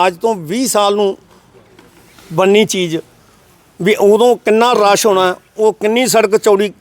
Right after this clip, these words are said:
ਚੱਲੂਗੀ ਉਸ ਟਾਈਮ, ਉਹ, ਉਹ ਸੋਚ ਲੈ ਕੇ ਚੱਲੇ ਹੋਏ ਆ। ਇੱਕ ਚੰਗੇ ਇਨਸਾਨ ਨੇ। ਮੈਂ ਪ੍ਰਮਾਤਮਾ ਅੱਗੇ ਅਰਦਾਸ ਕਰਦਾ,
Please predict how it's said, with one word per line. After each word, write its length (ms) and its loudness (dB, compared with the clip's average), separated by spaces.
ਚੱਲੂਗੀ 400 0
ਉਸ 260 2
ਟਾਈਮ, 260 -2
ਉਹ, 300 4
ਉਹ 60 4
ਸੋਚ 280 2
ਲੈ 140 0
ਕੇ 100 -2
ਚੱਲੇ 360 -2
ਹੋਏ 160 2
ਆ। 140 2
ਇੱਕ 160 0
ਚੰਗੇ 400 2
ਇਨਸਾਨ 380 0
ਨੇ। 200 0
ਮੈਂ 340 2
ਪ੍ਰਮਾਤਮਾ 540 -2
ਅੱਗੇ 160 0
ਅਰਦਾਸ 360 0
ਕਰਦਾ, 400 0